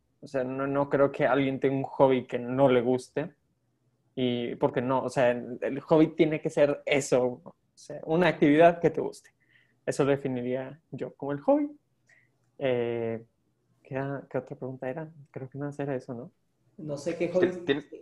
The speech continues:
Speaker 2: qué hobbies tienen.
Speaker 1: Ah, yo de hobbies,
Speaker 3: ¿Qué
Speaker 1: a
Speaker 3: hobbies?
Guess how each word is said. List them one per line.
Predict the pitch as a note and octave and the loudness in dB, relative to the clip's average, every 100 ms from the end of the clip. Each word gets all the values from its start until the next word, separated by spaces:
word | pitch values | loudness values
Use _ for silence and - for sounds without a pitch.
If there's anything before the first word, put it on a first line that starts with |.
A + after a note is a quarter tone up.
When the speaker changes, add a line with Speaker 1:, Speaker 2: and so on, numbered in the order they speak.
| - | -10
Speaker 2:
qué | - | -8
hobbies | D3+ G#3 G#3 G3 - - | -2 -2 -2 -4 -10 -4
tienen. | F3 C#3+ | -4 0
Speaker 1:
Ah, | D#3+ E3+ - - _ _ _ _ _ - - | 2 2 0 -8 _ _ _ _ _ -10 0
yo | D#3+ E3 A#3 | 6 8 8
de | A#3 | 4
hobbies, | - G3 B3+ D4 - | 6 6 6 0 -2
Speaker 3:
¿Qué | D3+ | 0
Speaker 1:
a | D3+ | 4
Speaker 3:
hobbies? | D#3 D3 C#3+ | 6 6 6